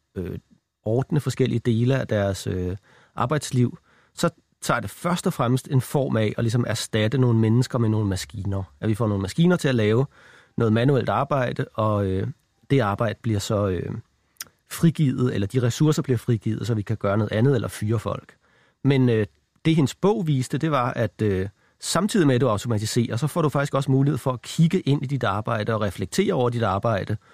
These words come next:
Og hvis du gør det, så kan du begynde at gøre dit arbejde bedre, så at sige. Altså hvis du skal kunne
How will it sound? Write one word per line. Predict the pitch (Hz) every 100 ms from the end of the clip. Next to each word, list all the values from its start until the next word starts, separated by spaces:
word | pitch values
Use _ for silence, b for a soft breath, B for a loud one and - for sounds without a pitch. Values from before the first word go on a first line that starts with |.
| b b
Og | 117
hvis | 110
du | 110
gør | - 139
det, | 190 156 - _ _ _ _ _ -
så | 165
kan | 165
du | 156
begynde | 135 135 123 135 143
at | 120 107 101
gøre | 104 107
dit | 120
arbejde | 95 123 110 -
bedre, | 107 113 117
så | -
at | - -
sige. | 98 - -
Altså | 117
hvis | 117 -
du | 123
skal | - 120
kunne | -